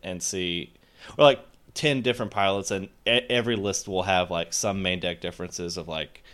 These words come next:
a different red removal spell, uh, or, like, a second spell pierce sometimes, or, um, there's, there's many different ways to build it or tune it for what you're expecting, and I feel like, you know, this,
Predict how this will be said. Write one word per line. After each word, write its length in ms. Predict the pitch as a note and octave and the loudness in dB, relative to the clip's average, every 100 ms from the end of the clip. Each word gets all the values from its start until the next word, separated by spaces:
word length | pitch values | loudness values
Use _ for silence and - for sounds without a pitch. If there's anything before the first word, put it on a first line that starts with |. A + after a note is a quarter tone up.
| - - - | -20 -20 -8
a 80 | G#2+ | -2
different 360 | G2+ F#2+ G2+ - G2 | -2 0 -4 -4 -2
red 180 | F#2+ | -2
removal 400 | F#2+ F2+ G2+ F#2+ | -2 -2 -2 -4
spell, 720 | G2 - F#2+ F#2 F2+ F2 F2+ - - | -6 -4 -2 0 0 -2 -8 -16 -12
uh, 400 | E2+ E2+ E2+ E2 - | -6 -4 -4 -4 -6
or, 580 | G2 F2 F2 D#2+ D#2 - _ _ _ _ _ _ _ | -8 -6 -6 -6 -8 -12 _ _ _ _ _ _ _
like, 220 | G#2 F2 F2+ | -4 -4 -2
a 100 | F2+ | -2
second 320 | G#2+ G2 E2+ | -2 -2 -4
spell 240 | - F2+ | -2 -2
pierce 340 | F2 F#2+ F2+ - | -2 -4 -4 -4
sometimes, 640 | F#2 E2+ F#2 F2+ F2+ E2+ | -6 -4 -4 -4 -6 -8
or, 560 | - F2 E2 E2 D#2+ D#2+ _ _ _ _ _ _ - | -8 -8 -6 -6 -8 -12 _ _ _ _ _ _ -10
um, 440 | F2 E2 D#2 D2+ - _ _ _ _ _ - | -6 -4 -6 -8 -18 _ _ _ _ _ -8
there's, 300 | D3 B2+ C#3 | -4 -4 -6
there's 380 | C3 B2+ C#3+ C3+ | -8 0 0 4
many 240 | E3+ F3+ | 4 4
different 260 | D#3+ D3 A#2+ | 4 0 0
ways 260 | G#2 G#2+ A2 | 2 0 -2
to 80 | F#2 | -2
build 280 | F2 F2+ | -2 0
it 180 | G2+ - | -2 -2
or 140 | F#2+ F2 | -4 -6
tune 300 | - F2 F#2 | -6 -4 -4
it 160 | - | -6
for 280 | - F#2 F2 | -6 -4 -4
what 280 | F2 E2+ F2+ | -4 -6 -6
you're 100 | F2 | -8
expecting, 680 | - - D#2 - E2 F2 | -6 -8 -8 -8 -10 -6
and 240 | F2 F2+ D2 | -4 -4 0
I 140 | G2+ | 0
feel 160 | G#2 A2+ | 2 2
like, 200 | F#2+ F2 | 2 0
you 120 | - F#2+ | -6 -4
know, 100 | E2+ | -2
this, 260 | A#2 - | -2 -2